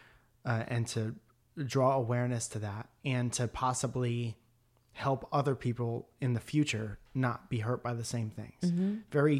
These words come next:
Speaker 1: good to pass awareness about, um, you know, things that might be potentially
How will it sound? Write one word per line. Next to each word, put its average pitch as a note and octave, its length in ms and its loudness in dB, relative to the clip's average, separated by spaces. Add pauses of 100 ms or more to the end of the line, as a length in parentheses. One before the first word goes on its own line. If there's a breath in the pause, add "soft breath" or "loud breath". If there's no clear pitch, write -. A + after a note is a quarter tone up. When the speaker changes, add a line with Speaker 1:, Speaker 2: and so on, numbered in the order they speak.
(160)
Speaker 1:
good C3 200 4
to B2 100 -2
pass B2 360 -2
awareness A2+ 540 -2
about, A2 400 -6 (760 soft breath)
um, F#2+ 400 -4 (280)
you B2+ 120 2
know, A2+ 80 2
things B2 360 -2
that - 180 -6
might A2+ 180 -2
be A#2 100 -2
potentially A#2 680 -4